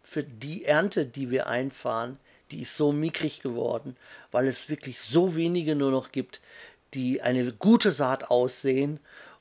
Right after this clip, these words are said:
Und, äh, es wird fast nur noch Gift runtergestreut. Es wird fast nur noch falsches Evangelium verbreitet.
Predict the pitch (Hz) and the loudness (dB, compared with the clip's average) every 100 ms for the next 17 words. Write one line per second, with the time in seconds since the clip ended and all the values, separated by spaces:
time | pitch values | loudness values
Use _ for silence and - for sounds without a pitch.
0 | _ - 131 127 - - 135 143 139 - | _ -8 -4 -6 -8 -10 -6 -6 -8 -12
1 | - - 156 - - 160 - 170 180 147 | -6 0 0 0 0 0 2 4 4 2
2 | - 143 123 196 - - - - - 151 | -4 -10 0 0 0 -10 -16 -16 -2 2
3 | 156 139 120 120 - - 113 127 - - | 4 2 0 -4 -6 0 0 0 -4 -20
4 | - - - - 110 127 - 123 - 139 | -20 -20 -16 -12 -6 -6 -4 -6 -4 -2
5 | 123 113 - 135 147 135 - - 123 120 | -2 -2 -2 0 0 -2 -6 -4 -4 -2
6 | 120 120 117 - 113 117 120 120 123 | 0 0 -2 -4 -2 2 2 2 -8